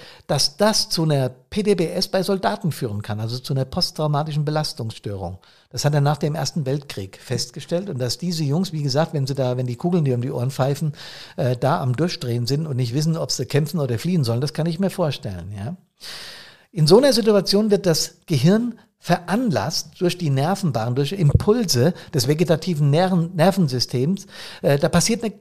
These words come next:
ganze Menge im Körper. Das Nervensystem sendet an das Nebennierenmark irgendwelche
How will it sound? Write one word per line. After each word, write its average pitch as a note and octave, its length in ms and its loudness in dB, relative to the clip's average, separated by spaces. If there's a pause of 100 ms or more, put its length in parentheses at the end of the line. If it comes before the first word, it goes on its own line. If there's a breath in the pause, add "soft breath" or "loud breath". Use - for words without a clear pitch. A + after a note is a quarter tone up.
ganze A#3+ 580 0
Menge F#3 460 2
im E3 320 -2
Körper. B2+ 640 -6 (680 loud breath)
Das C#3 140 0
Nervensystem G3+ 800 4
sendet G#3+ 460 0
an D#3+ 200 0
das D3+ 200 2
Nebennierenmark E3+ 2000 4
irgendwelche F3+ 1300 0